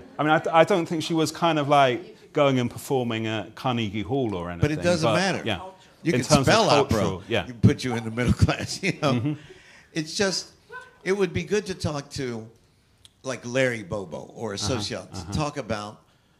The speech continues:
Speaker 2: social classes
Speaker 1: Yeah.
Speaker 2: within the black community, just so that you're, you're making that shift.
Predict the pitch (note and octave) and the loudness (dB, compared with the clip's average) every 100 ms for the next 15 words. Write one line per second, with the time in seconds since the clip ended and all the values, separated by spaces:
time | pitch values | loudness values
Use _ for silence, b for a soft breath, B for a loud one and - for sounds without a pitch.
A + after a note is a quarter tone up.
0 | b b - D#3 D3+ C#3+ C3+ - B2 A2 | b b -8 -2 -2 -4 -6 -6 -4 -4
1 | G2 A#2 F#2 F2 G#2+ B2+ C3+ A#2 A2+ G2+ | -6 -8 -8 -8 -6 -6 -6 -4 -4 -4
2 | - F#2+ G#2 G2 F#2+ E2+ B B B B | -8 -12 -10 -10 -10 -12 B B B B
3 | D#3 D3+ D#3 B2+ C3 A#2 A2+ A2+ A#2 A#2 | -4 -2 -2 -2 -4 -8 -8 -8 -8 -2
4 | B2+ B2+ A#2 G#2+ G2+ - - G#2+ E2 - | -2 -2 -4 -2 -2 -4 -6 -4 -6 -12